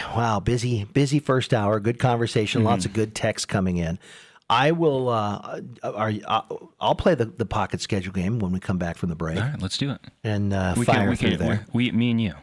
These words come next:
Speaker 1: I'm known
Speaker 2: Yeah.
Speaker 1: to be, uh, a little emotional when it comes to pocket schedule games and irrational, but it's, I, it's what I love about it. It's like, "No, no, no, no, we can do this." There's two pocket schedule games for me.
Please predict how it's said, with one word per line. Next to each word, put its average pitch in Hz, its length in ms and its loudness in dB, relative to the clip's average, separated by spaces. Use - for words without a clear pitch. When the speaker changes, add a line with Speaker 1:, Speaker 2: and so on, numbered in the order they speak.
Speaker 1:
I'm 147 160 4
known 147 200 6
Speaker 2:
Yeah. 127 60 0
Speaker 1:
to 120 100 0
be, 117 360 0
uh, 101 480 0
a 131 60 2
little 117 480 0
emotional 120 720 0
when 117 240 4
it 110 100 0
comes 110 280 0
to - 80 -4
pocket 104 340 0
schedule 92 360 -2
games 85 440 -4
and 117 140 2
irrational, 104 760 0
but 110 260 2
it's, - 480 0
I, 107 200 0
it's - 360 -4
what 117 160 2
I 110 60 2
love 120 280 2
about 82 300 -4
it. - 100 -12
It's 110 140 -2
like, 98 240 0
"No, 170 120 4
no, 208 100 2
no, 214 140 0
no, 87 160 -2
we 135 140 0
can 131 120 -4
do 80 140 -2
this." 95 100 -8
There's 131 180 4
two 185 200 2
pocket 139 380 0
schedule 98 320 -4
games 92 240 -2
for - 140 -6
me. 87 320 -4